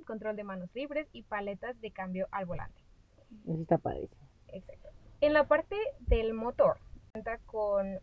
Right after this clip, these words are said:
Speaker 1: un motor de cuatro cilindros, uno punto cinco litros de transmisión automática, este, y una tracción delantera dos W D.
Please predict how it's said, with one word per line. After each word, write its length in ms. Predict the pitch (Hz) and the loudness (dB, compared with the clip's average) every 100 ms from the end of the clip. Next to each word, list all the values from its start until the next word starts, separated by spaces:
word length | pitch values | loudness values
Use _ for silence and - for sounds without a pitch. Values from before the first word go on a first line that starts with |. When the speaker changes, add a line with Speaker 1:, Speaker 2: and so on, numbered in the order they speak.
| - | -8
Speaker 1:
un 120 | 226 | -6
motor 260 | 247 262 220 | -4 -4 -4
de 100 | 220 | -2
cuatro 320 | - 196 254 | 0 0 -2
cilindros, 440 | 254 214 196 202 | -8 -6 -4 -4
uno 160 | 214 202 | -4 -12
punto 280 | 190 196 185 | -10 -12 -12
cinco 320 | 202 190 202 | -12 -8 -6
litros 340 | 202 180 185 190 | -6 0 0 0
de 80 | |
transmisión 560 | 180 185 175 180 - 185 | -8 -10 -8 -8 -6 -8
automática, 720 | 185 196 196 185 180 - - - - - - - - - - - - | -6 -6 -6 -6 -8 -12 -12 -14 -20 -20 -20 -20 -20 -20 -20 -20 -12
este, 540 | 220 185 - 190 190 185 - - | -10 -10 -2 4 4 2 -14 0
y 40 | |
una 160 | 240 262 | 2 4
tracción 380 | 233 - 208 202 | 4 0 -4 0
delantera 680 | 202 190 185 185 185 190 - | 0 0 0 0 0 -2 0
dos 220 | 190 180 | 0 0
W 360 | 180 175 175 | -8 -8 -6
D. 160 | 175 170 | -2 -2